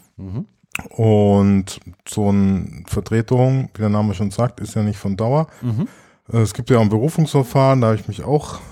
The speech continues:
Speaker 2: beteiligt und dann irgendwann mal so meine Chancen berechnet und es gäbe schon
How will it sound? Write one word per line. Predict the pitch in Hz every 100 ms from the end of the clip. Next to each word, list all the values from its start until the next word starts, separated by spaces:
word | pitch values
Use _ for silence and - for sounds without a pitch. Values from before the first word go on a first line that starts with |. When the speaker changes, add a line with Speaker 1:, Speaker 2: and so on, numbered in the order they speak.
| - -
Speaker 2:
beteiligt | 120 - 135 135 127 127 - - -
und | - 110 107 101 -
dann | 104 98 101
irgendwann | 101 104 104
mal | 104 101
so |
meine | 101 98 95
Chancen | - 151 151 147 131
berechnet | 135 131 127 - 131 127 117
und | 107 107 -
es | - -
gäbe | - 127 120 117
schon | - 123 139 139